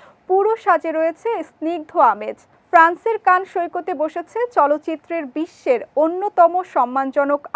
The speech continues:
আয়োজন সাতাত্তরতম কান চলচ্চিত্র উৎসব। এই উৎসবে হলিউড, বলিউড সহ বিশ্বের নামি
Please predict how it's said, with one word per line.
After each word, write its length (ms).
আয়োজন 340
সাতাত্তরতম 720
কান 200
চলচ্চিত্র 480
উৎসব। 320
এই 140
উৎসবে 400
হলিউড, 380
বলিউড 300
সহ 160
বিশ্বের 380
নামি 280